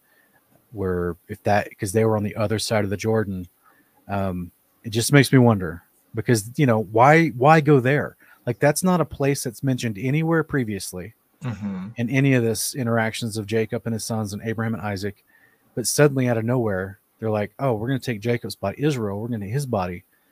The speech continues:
Speaker 1: across the Jordan upon burial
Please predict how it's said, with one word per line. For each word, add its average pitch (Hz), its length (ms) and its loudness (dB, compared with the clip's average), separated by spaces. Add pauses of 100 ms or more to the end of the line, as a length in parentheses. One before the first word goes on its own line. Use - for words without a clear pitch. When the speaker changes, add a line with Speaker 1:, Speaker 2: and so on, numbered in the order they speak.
(240)
Speaker 1:
across - 480 0
the 180 80 2
Jordan 110 520 2 (680)
upon 117 300 0
burial 113 500 2